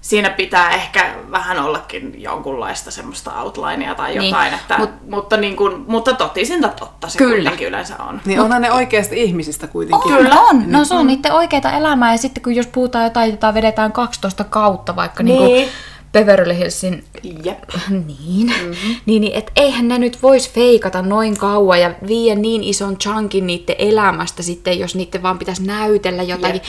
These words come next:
Speaker 2: Ja siis onhan se nyt ihan erinäköistä ja erityyppistä kuin esimerkiksi, kyllähän esimerkiksi Hillsistä tai Laguna Beachistä ja tämmöisistä, niin sai jo heti sitä vibaa, että tää on niin suunniteltua.
Speaker 1: Niinpä, kyllä, kyllä.
Speaker 2: Joo, mut
Speaker 1: Joo.
Speaker 2: eihän noista täydellisistä
Speaker 1: Ei.
Speaker 2: naisista ei saa sitä.
Speaker 1: Ei.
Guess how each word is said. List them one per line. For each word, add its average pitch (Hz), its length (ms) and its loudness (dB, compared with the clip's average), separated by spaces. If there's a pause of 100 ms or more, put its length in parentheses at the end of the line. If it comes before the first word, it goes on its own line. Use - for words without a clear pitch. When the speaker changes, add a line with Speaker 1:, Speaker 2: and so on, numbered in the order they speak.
(320)
Speaker 2:
Ja 196 80 2
siis 196 200 4
onhan 262 320 2
se 214 100 -4
nyt 202 160 -4
ihan 220 220 -6
erinäköistä 220 1000 -2 (360)
ja 190 80 -2
erityyppistä 214 840 -2
kuin 175 180 -4
esimerkiksi, 185 540 -6 (200)
kyllähän 233 300 0
esimerkiksi 208 640 -6 (420)
Hillsistä 208 640 -2
tai 175 300 -2
Laguna 190 420 2
Beachistä 165 440 -10
ja 170 100 -6
tämmöisistä, 180 480 -6
niin 170 160 -8
sai 202 240 -2
jo 185 100 2
heti 175 260 -6
sitä 170 220 -10
vibaa, 170 400 -2
että 170 160 -12
tää 175 160 -8
on 170 100 -8
niin 170 160 -6
suunniteltua. 165 580 -4
Speaker 1:
Niinpä, 247 320 6 (100)
kyllä, 233 340 2 (180)
kyllä. 190 120 0
Speaker 2:
Joo, 160 180 6
mut 247 160 0
Speaker 1:
Joo. 294 100 4
Speaker 2:
eihän 294 200 10
noista 311 260 6 (200)
täydellisistä 180 540 0
Speaker 1:
Ei. 226 60 8
Speaker 2:
naisista 208 280 4
ei 294 120 2
saa 294 240 -2
sitä. - 200 -2
Speaker 1:
Ei. 196 120 4